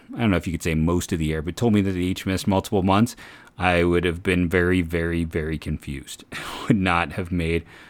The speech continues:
much sense to me how that could happen. And I talked about earlier in the show that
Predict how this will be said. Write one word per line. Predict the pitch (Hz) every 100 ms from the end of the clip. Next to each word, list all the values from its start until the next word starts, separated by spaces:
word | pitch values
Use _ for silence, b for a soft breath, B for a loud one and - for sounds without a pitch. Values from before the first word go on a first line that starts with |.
| B -
much | 85 -
sense | - 82 78
to | -
me | 82 78
how | 78 80
that | 78 76
could | - 82
happen. | 104 95 76 73 B B B B B B _ _ _ - -
And | 127
I | 120
talked | 139 131
about | 131 104
earlier | 104 101 95
in | 87
the |
show | - 98 87 82
that | 78 82